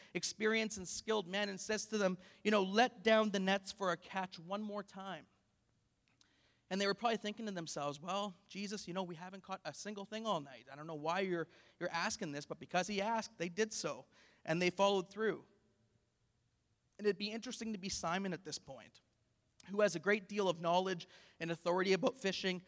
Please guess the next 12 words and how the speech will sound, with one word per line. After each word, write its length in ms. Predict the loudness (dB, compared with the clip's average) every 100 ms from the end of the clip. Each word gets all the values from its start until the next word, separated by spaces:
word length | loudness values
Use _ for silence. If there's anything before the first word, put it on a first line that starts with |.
| -16
Apparently, 460 | -10 0 2 2 -2
Jesus 420 | -2 -2 -2 -4
wants 220 | -4 -4
to 80 | -4
speak 340 | -6 -6 -8 -8
to 60 |
him 280 | -10 -8 -6
in 80 | -8
his 420 | -8 -8 -6 -8
realm 360 | -10 -14 -14 -20 _ _
of 100 | -14
authority 580 | -12 -12 -12 -12 -14 -20